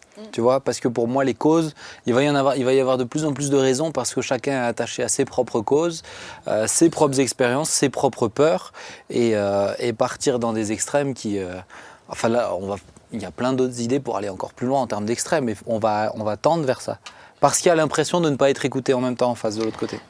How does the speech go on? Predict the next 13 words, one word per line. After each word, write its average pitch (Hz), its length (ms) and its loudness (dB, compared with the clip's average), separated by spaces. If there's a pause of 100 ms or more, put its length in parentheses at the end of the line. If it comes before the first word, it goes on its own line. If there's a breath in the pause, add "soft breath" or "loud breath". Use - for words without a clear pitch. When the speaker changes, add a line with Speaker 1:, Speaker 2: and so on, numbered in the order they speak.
Speaker 1:
Et 208 140 2
l'impression 185 540 2
qu'avec 185 340 0
les, 180 240 2
les 170 140 2
réseaux 170 360 2
et 185 80 2
tout - 160 -6
ça, 202 420 0
on, 185 640 -2
on 180 140 0
les 175 220 2
entend. 170 300 -4